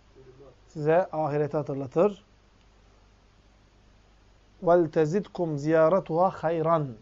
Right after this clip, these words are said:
Kabir ziyaretleri sizin hayrınızı arttırsın. Niye? Kabire gittiğin zaman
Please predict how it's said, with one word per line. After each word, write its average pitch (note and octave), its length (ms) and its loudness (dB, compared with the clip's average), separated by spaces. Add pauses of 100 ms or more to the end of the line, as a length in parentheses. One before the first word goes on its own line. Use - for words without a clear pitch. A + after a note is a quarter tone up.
(840)
Kabir F3 180 0
ziyaretleri F3 840 2
sizin F#3 280 -6
hayrınızı F3+ 680 2
arttırsın. D3 520 2 (400)
Niye? F#3+ 300 -2 (920)
Kabire F3+ 280 -2
gittiğin E3+ 280 -8
zaman D3 300 -8